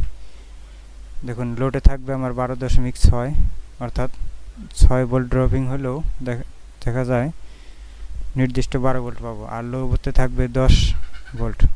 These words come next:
অর্থাৎ দশ দশমিক সেভেন ভোল্ট থাকলে ব্যাটারি সংযোগ বিচ্ছিন্ন করে দিবে। তো ভিউয়ার্স, আর এই বি ওয়ানে রাখবেন আপনারা, তাহলে এই সেটিংটি খুব সুন্দরভাবে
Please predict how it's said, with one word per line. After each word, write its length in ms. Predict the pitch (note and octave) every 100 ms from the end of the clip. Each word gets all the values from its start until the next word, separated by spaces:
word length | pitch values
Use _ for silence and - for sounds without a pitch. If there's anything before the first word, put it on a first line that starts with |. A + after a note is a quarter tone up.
| -
অর্থাৎ 280 | B2 - C3 - C3 B2
দশ 120 | B2+ -
দশমিক 300 | B2+ B2 C#3 -
সেভেন 260 | C3 A#2 C#3 - - - - - -
ভোল্ট 160 | B2 B2+
থাকলে 240 | B2 B2+ D#3+
ব্যাটারি 240 | C3 B2 A#2+ C3
সংযোগ 240 | B2+ B2 A#2+
বিচ্ছিন্ন 300 | - - A#2+ A#2
করে 120 | A#2 A2
দিবে। 180 | G#2 G2+ - - - - - - - - -
তো 80 | - B2+
ভিউয়ার্স, 260 | C3+ C#3 - - - - - - - - - - - B2
আর 100 | A#2+ A#2+ - - B2+
এই 60 | A#2+ A#2
বি 140 | C#3 C#3 - C3+
ওয়ানে 260 | C3+ C3+ C3+
রাখবেন 280 | C3+ B2+ B2 A#2+
আপনারা, 300 | - A2 A2+ D3 - - -
তাহলে 240 | A#2+ A#2+ B2+ B2+
এই 60 | A#2+
সেটিংটি 400 | - - B2 A#2+ B2
খুব 120 | C3+ - -
সুন্দরভাবে 460 | B2 B2 A#2 A#2+